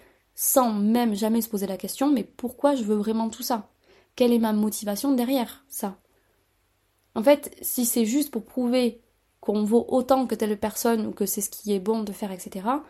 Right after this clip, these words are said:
on court derrière les, les mauvaises raisons, en fait. Donc c'est important pour développer son intuition, justement, de valoriser vos propres désirs. Peu importe que cela fasse sens ou non pour les autres. Notre propre estime ne se situe pas dans le regard des autres.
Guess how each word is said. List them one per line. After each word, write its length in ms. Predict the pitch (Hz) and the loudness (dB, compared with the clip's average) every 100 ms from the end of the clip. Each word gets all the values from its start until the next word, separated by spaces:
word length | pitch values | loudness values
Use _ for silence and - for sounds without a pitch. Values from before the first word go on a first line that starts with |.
| - _ _ _ _ _ _ - | -20 _ _ _ _ _ _ -8
on 100 | 208 | -8
court 320 | - 302 277 | -2 2 4
derrière 400 | 220 214 247 254 | 2 2 2 2
les, 220 | 196 202 | -2 -4
les 80 | 190 | -2
mauvaises 440 | 196 202 233 214 202 | 0 2 0 0 -2
raisons, 340 | 202 220 247 | 0 0 0
en 80 | 185 | -2
fait. 320 | 202 190 - _ _ _ - | -8 -10 -16 _ _ _ -8
Donc 160 | 202 185 | -6 -6
c'est 140 | - 240 | 0 0
important 540 | 254 254 - 254 320 | 2 0 0 0 0
pour 300 | - 214 202 | -4 -4 -2
développer 320 | 202 190 190 277 | -2 -4 -2 -2
son 160 | 277 | 0
intuition, 480 | 220 208 196 - 220 | -2 -4 -6 -4 -4
justement, 360 | 202 196 190 262 | -4 -4 -2 -2
de 200 | 254 185 | -4 -4
valoriser 760 | 180 226 247 233 220 233 269 - _ _ _ - | 2 2 4 2 0 -2 -2 -8 _ _ _ -8
vos 220 | 208 277 | 0 0
propres 340 | 277 254 - | 2 -4 0
désirs. 360 | 226 220 208 196 - _ _ _ _ _ | 0 0 -4 -8 -14 _ _ _ _ _
Peu 120 | 294 | 4
importe 440 | 294 269 262 262 | 6 4 0 -2
que 80 | - | -6
cela 200 | 220 214 | -2 -4
fasse 240 | 208 214 - | -2 -4 -2
sens 380 | - 262 254 - | -2 -4 -6 -4
ou 60 | 220 | -2
non 200 | 226 240 | -2 -2
pour 160 | 240 | -2
les 140 | 233 226 | 0 -2
autres. 280 | 220 - _ _ _ - _ | -4 -14 _ _ _ -20 _
Notre 200 | 220 - | -8 -4
propre 360 | 214 - 302 285 | -4 0 0 0
estime 420 | 240 - 247 277 | -6 -6 -2 0
ne 120 | 247 | 0
se 160 | 202 208 | -6 -6
situe 300 | - 226 208 | -6 -6 -4
pas 180 | - 262 | -2 0
dans 120 | 220 | 0
le 80 | 196 | -2
regard 280 | 202 220 220 | -4 -6 -6
des 160 | 208 | -6
autres. 280 | 196 - | -8 -12